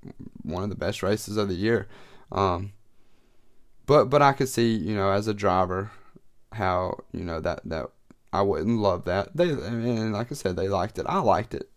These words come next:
But I'm not gonna say I loved it either. Uh, it was fun. I don't know if they'll, they'll try it anymore. One thing I do look forward to with Charlotte is the road course coming up in the playoffs. Um,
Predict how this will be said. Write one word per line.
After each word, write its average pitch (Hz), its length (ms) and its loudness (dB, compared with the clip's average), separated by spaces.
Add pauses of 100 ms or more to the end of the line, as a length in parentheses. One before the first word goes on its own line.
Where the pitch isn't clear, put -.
(520)
But 156 120 4
I'm 160 100 6
not 151 160 4
gonna 160 100 -2
say 147 120 0
I 147 80 4
loved 139 280 4
it 127 80 -2
either. 117 320 0 (880)
Uh, 95 400 2 (600)
it 151 80 8
was 151 160 8
fun. 139 240 8
I 147 100 10
don't 151 140 8
know 131 140 8
if 123 100 2
they'll, 117 280 6 (180)
they'll 110 120 2
try 110 200 4
it 110 40 4
anymore. 110 320 4
One 147 140 6
thing 143 160 4
I 113 40 4
do 110 200 4
look 120 180 2
forward 117 260 0
to 120 140 2
with 110 120 0
Charlotte 113 380 2
is 123 180 2
the 113 60 -2
road 101 280 2
course - 320 -4
coming 101 280 -2
up 95 140 -2
in 95 60 -4
the 92 100 -4
playoffs. 92 560 -2 (100)
Um, 92 420 -4